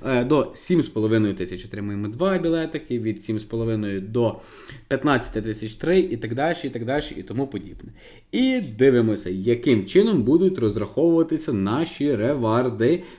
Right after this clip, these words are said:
тільки за депозит. А, власне,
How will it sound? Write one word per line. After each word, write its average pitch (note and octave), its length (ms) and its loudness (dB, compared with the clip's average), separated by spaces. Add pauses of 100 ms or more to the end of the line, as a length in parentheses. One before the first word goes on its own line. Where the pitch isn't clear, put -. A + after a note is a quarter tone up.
(140)
тільки D3+ 480 4
за G2+ 300 -4
депозит. C3 640 0 (580)
А, G#2 560 -4 (100)
власне, G#2+ 520 -2